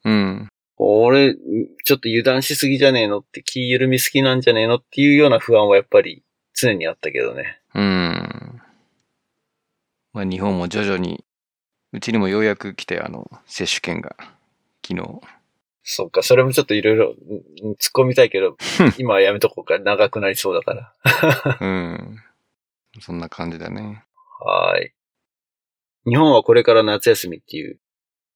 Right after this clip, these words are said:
Speaker 2: 季節かもしれないけど、僕らの、我が家の夏休み、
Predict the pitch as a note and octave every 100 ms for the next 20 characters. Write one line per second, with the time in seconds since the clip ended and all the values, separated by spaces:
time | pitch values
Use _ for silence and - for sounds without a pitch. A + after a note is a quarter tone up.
0 | _ - - - F#2+ D#2+ - F#2+ F2 E2+
1 | D#2+ G2 G2 B2 G2+ D#2 - _ _ _
2 | C3+ C3+ G#2+ F#2 F#2 A2+ G2+ G2 E2+